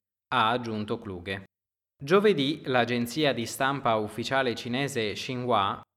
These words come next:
ha reso noto che a Wuhan saranno sottoposti ai test di acido nucleico per il coronavirus tutti gli abitanti che non sono stati controllati nelle scorse settimane, per avere un quadro migliore sul numero dei soggetti asintomatici.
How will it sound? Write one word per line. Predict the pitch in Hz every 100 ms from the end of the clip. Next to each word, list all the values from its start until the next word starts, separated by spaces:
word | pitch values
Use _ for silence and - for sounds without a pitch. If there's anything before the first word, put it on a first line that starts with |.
| -
ha |
reso | 156 175 165
noto | 160 120 113 117
che | 147
a | 147 135
Wuhan | 135 135 165 190 -
saranno | - 151 139 131 127
sottoposti | - 156 160 165 151 - 120
ai | 107 107 113
test | 143 127 - -
di | 107 110
acido | 120 117 117 104
nucleico | 110 117 147 127 104 107
per | 98 110
il | 107
coronavirus | 107 131 156 123 123 175 175 170 -
tutti | - 226 233 151
gli | 135
abitanti | 135 147 151 208 190 151
che | 135
non | 127
sono | 123 151 143
stati | - 156 123
controllati | - 151 151 160 160 180 180
nelle | 139 123 123
scorse | - 117 110 127
settimane, | - 120 107 98 85 95 104 - -
per | 165
avere | 175 175
un | 127 120
quadro | 117 117 117
migliore | 120 180 143 104 98 131
sul | - - 170
numero | 165 180 185 139 123
dei | 117 123
soggetti | 120 190 160 104 92 117
asintomatici. | 107 101 120 107 107 92 85 - 98 113 107